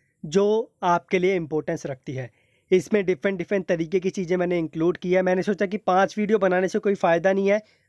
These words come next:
उसमें मेरा भी टाइम वेस्ट होगा और बच्चों का भी यहाँ पर टाइम और जो है यहाँ पर डेटा वेस्ट होगा। इसलिए I thought कि मैं जो है कंबाइन करके पाँचों अपडेट एक साथ लेकर आ जाता हूँ, जिससे कि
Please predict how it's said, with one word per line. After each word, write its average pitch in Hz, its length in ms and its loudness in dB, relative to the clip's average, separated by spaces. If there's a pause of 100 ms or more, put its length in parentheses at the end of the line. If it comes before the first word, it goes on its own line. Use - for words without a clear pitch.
उसमें 214 460 2 (480)
मेरा 233 340 2
भी 262 180 0
टाइम 220 320 0
वेस्ट 226 260 -2
होगा 226 320 2 (260)
और 202 160 4
बच्चों 208 340 0
का 214 140 2
भी 214 300 -2 (120)
यहाँ 185 120 4
पर 208 100 0
टाइम 214 500 0 (320)
और 208 260 2
जो 196 140 2
है 185 380 0
यहाँ 185 180 2
पर 196 80 2
डेटा 170 300 -4
वेस्ट 156 320 -4
होगा। 131 260 -8 (340)
इसलिए 208 300 2
I 220 120 0
thought 226 340 0 (280)
कि 226 100 2
मैं 220 200 2
जो 220 140 0
है 240 80 0
कंबाइन 202 480 0
करके 233 440 0 (300)
पाँचों 233 360 0
अपडेट 214 400 -2 (140)
एक 202 200 2
साथ 220 220 0
लेकर 202 260 0
आ 175 100 0
जाता 190 220 0
हूँ, 233 140 -4 (320)
जिससे 226 320 2
कि 233 300 -2